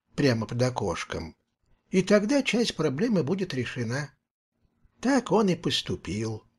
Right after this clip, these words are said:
а затем предусмотрительно сбегал домой, отыскал свой мощный карманный фонарик —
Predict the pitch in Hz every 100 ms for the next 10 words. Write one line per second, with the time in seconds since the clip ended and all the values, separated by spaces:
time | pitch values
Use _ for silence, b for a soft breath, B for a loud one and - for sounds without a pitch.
0 | _ _ _ _ 123 120 120 117 160 139
1 | 107 b b - 131 131 123 139 135 131
2 | 123 120 113 107 117 107 104 107 110 165
3 | 107 - _ _ _ 117 131 151 - 185
4 | 160 127 151 151 131 170 127 - 113 -
5 | 127 123 143 117 98 - 95 208 233 233
6 | 156 - -